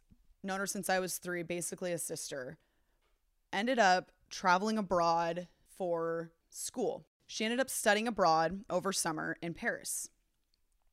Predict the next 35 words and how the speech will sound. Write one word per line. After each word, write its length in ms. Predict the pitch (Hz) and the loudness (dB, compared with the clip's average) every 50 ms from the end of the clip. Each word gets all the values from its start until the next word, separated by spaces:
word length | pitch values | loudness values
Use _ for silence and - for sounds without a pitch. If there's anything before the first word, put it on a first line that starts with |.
| _ _ _ _ _ | _ _ _ _ _
And 280 | - 190 180 180 175 - | -4 0 0 0 0 0
it 60 | - 185 | -2 -2
wa-, 80 | 185 - | -2 -2
I 60 | 190 | -2
think 160 | - 277 294 | -4 -6 -4
it 100 | - 494 | 0 0
was 120 | 466 302 | 2 2
a 40 | 247 | 2
month-long 540 | 196 175 165 160 165 165 - - 190 175 160 | 0 2 0 0 -2 -2 -6 -10 -8 -8 -8
trip. 320 | - - - 151 170 208 - - - - - - - - - - - - _ - | -8 -8 -6 -6 -6 -8 -8 -14 -20 -20 -20 -20 -20 -20 -20 -20 -20 -20 _ -4
And 560 | 196 190 190 185 185 180 180 175 175 170 - - - - - _ _ _ _ _ _ _ _ _ _ _ _ _ _ _ _ - | -2 0 0 0 0 0 -2 -2 -4 -6 -8 -8 -10 -12 -16 _ _ _ _ _ _ _ _ _ _ _ _ _ _ _ _ 2
I 240 | 190 247 320 294 - - - 196 | 2 4 4 2 -2 -6 -10 -2
didn't 220 | 180 214 277 285 | 2 2 4 4
even 200 | 359 277 254 220 | 4 2 2 0
know 100 | 208 196 | 0 0
you 120 | 190 185 190 | -2 -2 -2
could 280 | - 180 160 151 151 | -2 -4 -4 -4 -6
do 300 | 139 - 180 214 254 208 | -4 -2 0 2 2 2
a 60 | 160 160 | 2 0
summer 600 | - - - 170 160 165 175 175 175 156 - - _ _ _ _ _ | -2 -2 -2 -4 -4 -4 -4 -4 -4 -6 -8 -12 _ _ _ _ _
abroad 600 | 170 180 160 - 170 175 175 170 175 180 165 160 | -4 -2 -2 -2 -2 -2 0 2 2 2 0 -2
program 560 | - - - 165 170 170 175 180 180 175 175 | -6 -6 -4 -2 -2 -2 -2 -2 -2 -2 -2
like 200 | 175 170 165 - - | -2 -2 -4 -4 -4
that. 340 | 165 165 165 165 190 - - _ _ - - - _ _ _ _ _ - | -4 -4 -2 -2 -4 -6 -8 _ _ -20 -20 -20 _ _ _ _ _ 0
Um, 500 | 175 170 170 170 123 151 67 - - - - _ _ _ - | 2 2 2 2 0 -2 -4 -6 -8 -12 -16 _ _ _ -4
and 640 | 196 202 196 190 185 185 180 170 170 160 - - - - _ | -2 0 2 2 2 2 0 0 -2 -4 -6 -8 -10 -6 _
was 120 | 202 208 - - | -2 -2 0 2
honestly 480 | - 214 285 349 359 - - 226 208 | 4 6 6 6 4 4 4 4 2
just, 240 | 196 170 185 170 - | 2 2 0 2 2
like, 180 | 185 175 156 - | 2 0 0 0
so 340 | - - - 214 208 220 220 | -2 0 2 4 4 4 4
in 80 | 196 | 2
shock 420 | 175 - - 180 170 180 180 - - | 0 0 2 2 2 2 2 0 -4
and 120 | 170 151 | -6 -4
so 600 | - - - 190 180 180 180 180 175 175 175 165 | -4 0 4 4 4 4 4 2 0 0 -2 -6